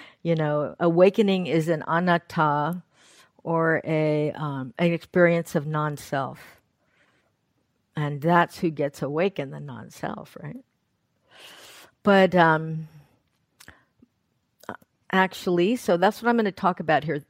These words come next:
the perceptions of impermanence and how we work on that, how we work on those three marks, uh, of existence or characteristics of existence.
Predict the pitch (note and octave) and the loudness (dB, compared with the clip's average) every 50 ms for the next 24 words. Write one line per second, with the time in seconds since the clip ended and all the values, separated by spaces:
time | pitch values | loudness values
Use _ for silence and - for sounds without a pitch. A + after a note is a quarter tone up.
0 | _ - - D3+ D#3+ D3+ - F3+ E3+ - - A3 G3 - - - A3 F#3+ G3+ F3+ | _ -12 -6 -6 -6 -6 -4 -6 -6 -2 0 0 0 0 -2 -6 -4 -2 0 -2
1 | D3+ D#3+ D3+ C#3+ - - F3 F3+ F3+ F3 F3 F3 F3 E3+ E3+ - - - - _ | -2 -2 -6 -8 -6 -4 -4 -2 -2 -2 0 0 -2 -2 -4 -8 -14 -20 -20 _
2 | - - - - _ _ D3+ E3 D#3+ E3+ F#3+ F#3 F#3 F3+ F3 F3+ F3 D#3+ D3 D3+ | -20 -20 -20 -20 _ _ -2 -2 2 4 6 6 6 6 4 2 0 0 0 -2
3 | D3+ D3+ D3+ - - - - C#3+ C#3+ D3 C#3 C3 - - - - - C#3+ D3+ E3+ | -2 -4 -4 -6 -10 -8 -8 -8 -8 -8 -10 -10 -12 -12 -14 -12 -8 -2 2 4
4 | F3 F3 F3+ F#3 F#3+ F#3+ F3+ D#3 E3+ E3+ E3 - F3 E3 D#3+ D#3 D#3 D#3 - - | 4 4 4 2 2 0 0 2 0 0 0 0 0 -2 -2 -2 -4 -4 -6 -8
5 | - - F3+ F3 F3 E3 E3 D#3+ D#3 D3+ D#3+ D#3+ - - - - - - - _ | -6 -2 0 2 2 2 0 0 0 2 2 0 0 -4 -12 -18 -18 -20 -20 _
6 | _ - - - - - - - _ _ _ - - - E3 D#3+ D#3 D#3 D3+ D3+ | _ -20 -20 -20 -20 -20 -20 -20 _ _ _ -16 -6 -4 -2 0 0 0 0 0
7 | D3+ D3 C#3 - - - E3+ D#3 D#3+ D#3+ D3+ C#3+ C3+ - E3 E3+ - - - E3 | 0 -2 -2 -4 -4 -4 -2 0 0 0 0 -2 -6 -6 -4 -6 -6 -6 -4 -4
8 | D3 B2+ A#2 - - D#3+ D3 - - E3 D#3+ D#3+ D#3 - - D#3 D3+ - - - | -4 -4 -6 -6 -8 -8 -8 -6 -4 -2 -2 -2 -2 -4 -6 -6 -6 -6 -8 -12
9 | D3 - - E3 C#3 C#3 B2+ - - - C3+ - - - - - - - - - | -14 -10 -8 -8 -8 -8 -10 -12 -12 -14 -14 -14 -14 -16 -18 -18 -18 -20 -20 -20
10 | - - | -20 -20